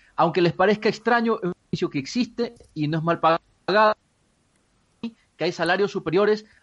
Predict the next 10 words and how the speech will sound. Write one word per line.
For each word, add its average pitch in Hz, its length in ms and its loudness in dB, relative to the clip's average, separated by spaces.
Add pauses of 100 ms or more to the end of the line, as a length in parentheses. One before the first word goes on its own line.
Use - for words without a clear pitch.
a 151 100 2
los 175 260 -2
cincuenta 240 600 -4
y 208 40 -8
cinco 180 240 -4
mil 220 200 0
dólares 208 320 2
anuales. 196 640 2
Así 135 180 -10
que 208 280 -2